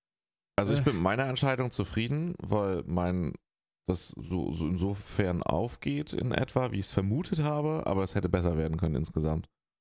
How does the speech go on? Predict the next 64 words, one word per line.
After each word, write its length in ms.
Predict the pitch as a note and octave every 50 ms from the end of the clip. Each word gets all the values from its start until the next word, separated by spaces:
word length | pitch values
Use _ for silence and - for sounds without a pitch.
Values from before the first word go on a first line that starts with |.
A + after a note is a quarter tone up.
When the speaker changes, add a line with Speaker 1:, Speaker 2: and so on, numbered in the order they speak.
| _ - -
Speaker 2:
Ja. 220 | G2+ G#2 - - _ _ _ _ _ _ _ _ _ _ _ _ _ _ _ _ _ _ _ _ _ _ _ _ _ _ _ _ _ - -
Speaker 1:
Ja. 220 | D#2+ D#2 C#2+ - - _ _ _ _
Speaker 2:
Seh 120 | - C3+
ich, 120 | C#3 A#2 F#2
seh 160 | A2+ G#2 C3
ich 40 | D#3 D#3
Speaker 1:
Ja. 40 | D3+ -
Speaker 2:
im 80 | C#3+
Prinzip 340 | B2 - C#3+ A#2 - D3 -
fast 200 | - D3+ D3 -
genauso. 400 | - A#2+ B2 B2+ A#2+ G#2+ A#2+ B2+ B2+ _ _ _ _ _ _
Ich 80 | -
meine, 180 | C#3+ D#3+ E3 E3+
die 20 |
C 160 | D3 - - F#3+
D 120 | F3 F3+
U 220 | - F#3+ G#3+ F3 C#3+
hat 160 | E3+ F3+ - _ _ _ -
mit 160 | - E3 D3+
fast 340 | - - - F#3+ F#3 - -
neun 180 | D3+ D3 E3 E3
Prozentpunkte 720 | - - D3+ - - F3+ F3 F3+ F3 - F#3+ G3 G3 G3
oder 160 | F#3 F3+ F#3+ F3+
so 100 | F3+ F3+
haben 140 | F3+ F#3+
die 60 | F#3+ F3+
Speaker 1:
Die 60 | -
hätten 80 | - F#3
Speaker 2:
verloren. 240 | F3+ - G#3 G3 G3
Speaker 1:
noch 80 | C3+
ein 60 | A#2+
bisschen 200 | G2+ A#2+ A#2 A#2
schwächer 340 | G#2 - - F2 F#2 G2+ F2+
sein 220 | E2 D#2 D2 D#2 D#2
können. 160 | - - -
Speaker 2:
Wollte 120 | E3 E3
ich 0 |
Speaker 1:
Ich 20 | -
Speaker 2:
grad 80 | F3 D3
sagen, 80 | F3+
Speaker 1:
hätte 60 | F3
Speaker 2:
die 60 | E3 C#3+
Speaker 1:
gern 120 | D#3 G3
Speaker 2:
hätten 60 | F#3 G3
Speaker 1:
bei 80 | -
Speaker 2:
ruhig 160 | - G#3+ F#3
noch 120 | - F#3+ D#3
mehr 200 | D3+ D3+ - G3+
Speaker 1:
zwanzig 40 | G3+
Prozent 140 | - G2
Speaker 2:
verlieren 220 | F#3+ F#3+ G#3+ G#3+ G#3+
Speaker 1:
gesehen, 200 | - - - -
Speaker 2:
können. 120 | - -
Speaker 1:
so 80 | - -
Speaker 2:
Ja, 160 | A#2 A#2+ B2
ich 100 | - A2
Speaker 1:
irgendwo. 220 | A2+ A#2+ A#2+ -
Speaker 2:
auch. 40 | -
Irgendwas. 360 | C#3+ D3+ D#3+ D3 B2+ C3+ B2
Auf 100 | B2+ C3
jeden 180 | B2 E3 F3+ F#3
Fall, 260 | - - D3+ C#3 C#3+
äh, 520 | - - B2+ B2 B2 A#2+ - A#2+ A#2+ B2 A#2+
ähm, 480 | A#2 A#2 A#2 A2+ A2+ A2 F#2+ - -